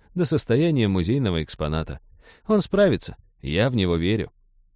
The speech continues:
Киборг скептически хмыкнул, и Лиза лукаво уточнила: "Федю". "Погодите", внезапно спохватился Майкл.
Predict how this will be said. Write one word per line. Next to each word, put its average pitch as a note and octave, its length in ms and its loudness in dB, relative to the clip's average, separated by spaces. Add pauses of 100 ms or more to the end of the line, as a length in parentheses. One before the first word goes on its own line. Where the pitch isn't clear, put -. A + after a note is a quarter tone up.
(160)
Киборг A2+ 380 0
скептически - 720 -4
хмыкнул, A#2 520 -2 (260)
и G2 160 4
Лиза C#3 340 2
лукаво E2+ 400 -2
уточнила: D2+ 580 -8 (440)
"Федю". - 480 0 (720)
"Погодите", D3 640 2 (200)
внезапно F#2 520 2
спохватился F#2 640 -2
Майкл. F#2+ 300 -2